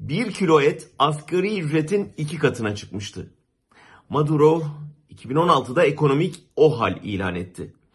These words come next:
Silahlı kuvvetlere olağanüstü yetkiler verdi. Genelgeye göre gıda maddeleri karneye bağlanacak, şirketler ve yabancı ülkelerle bağlantısı olan sivil toplum örgütleri daha sıkı denetlenecek,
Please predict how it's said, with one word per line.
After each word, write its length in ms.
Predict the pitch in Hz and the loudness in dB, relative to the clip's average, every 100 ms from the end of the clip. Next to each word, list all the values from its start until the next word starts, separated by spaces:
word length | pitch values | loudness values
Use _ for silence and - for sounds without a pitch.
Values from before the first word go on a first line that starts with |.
| _ - _ | _ -20 _
Silahlı 420 | - - 180 190 | -6 0 2 2
kuvvetlere 420 | 196 170 165 185 202 | 0 -2 0 2 4
olağanüstü 520 | 185 185 180 151 202 | 4 2 0 -2 2
yetkiler 480 | 185 - 170 175 156 | 2 2 0 0 2
verdi. 400 | 95 85 76 - _ _ - _ | 0 -4 -14 -20 _ _ -20 _
Genelgeye 500 | 110 117 180 196 190 | -4 0 0 4 4
göre 380 | 143 120 104 - 123 | 4 0 0 -4 -10
gıda 380 | 113 110 147 | -6 2 2
maddeleri 540 | 180 170 147 156 175 - | 2 0 0 0 0 -2
karneye 460 | 139 123 135 165 | 0 2 4 4
bağlanacak, 680 | 170 123 98 90 104 98 - _ _ | 2 0 -2 -4 -6 -8 -12 _ _
şirketler 720 | - - 147 165 151 170 185 185 | -18 -4 -2 -2 -4 -2 -2 2
ve 80 | |
yabancı 400 | 151 127 139 151 | 0 2 2 0
ülkelerle 540 | 220 190 180 160 165 151 | -2 0 2 2 2 0
bağlantısı 560 | 135 139 147 147 - | 2 2 2 0 0
olan 340 | 190 190 214 196 _ - - | 2 2 0 -4 _ -16 -8
sivil 240 | 120 147 | -4 -2
toplum 340 | 151 147 185 | -2 -2 2
örgütleri 580 | 214 151 131 127 127 101 | 2 2 -4 -2 -2 -2
daha 200 | 107 139 | -2 -2
sıkı 360 | - 196 202 190 | -4 -6 0 2
denetlenecek, 840 | 170 123 - 92 90 143 - | 2 0 -4 -6 -4 -4 -4